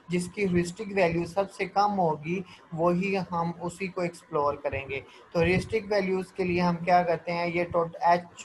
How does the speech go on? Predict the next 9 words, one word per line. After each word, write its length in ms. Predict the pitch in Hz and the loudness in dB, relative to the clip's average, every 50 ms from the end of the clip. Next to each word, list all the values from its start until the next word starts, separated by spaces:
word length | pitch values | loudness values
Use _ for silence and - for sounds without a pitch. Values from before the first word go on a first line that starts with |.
| 185 175 - | -18 -16 -12
टू 140 | 208 214 220 | -10 -8 -8
क्या 260 | 202 180 - 175 160 | -6 -2 2 2 2
है, 260 | 156 156 160 160 170 | 2 2 0 0 0
Second 400 | 165 170 175 175 175 190 190 190 | 2 0 -2 -2 -2 -4 -2 -2
approach 380 | 190 180 175 175 170 165 165 - | -2 -2 0 0 0 0 -2 -2
क्या 180 | - 160 160 | -2 0 0
है 60 | 160 156 | 0 0
हमारे 300 | 156 151 147 143 147 147 | 0 -2 -2 -2 -2 -2
पास, 360 | - - 156 156 165 - | 0 2 4 4 4 2